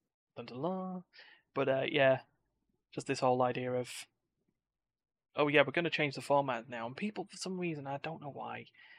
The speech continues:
I don't know why. I might call me one of those weirdos, but I don't see the need for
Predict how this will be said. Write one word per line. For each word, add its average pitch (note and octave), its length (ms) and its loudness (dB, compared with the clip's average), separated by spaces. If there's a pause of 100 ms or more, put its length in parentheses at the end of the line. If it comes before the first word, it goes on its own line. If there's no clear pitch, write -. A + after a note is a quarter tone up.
(120)
I - 40 -16
don't - 120 -2
know - 80 -4
why. B2+ 340 2
I D#3+ 140 0
might - 280 -6
call E3+ 140 0
me E3 140 -2
one D#3 140 0
of C#3+ 80 -2
those C#3 200 -2
weirdos, C3+ 480 -4
but - 180 -4
I D#3+ 160 -2
don't D#3+ 300 -4
see D3+ 240 -6
the D3+ 80 -4
need C#3+ 340 -6
for C3+ 380 -4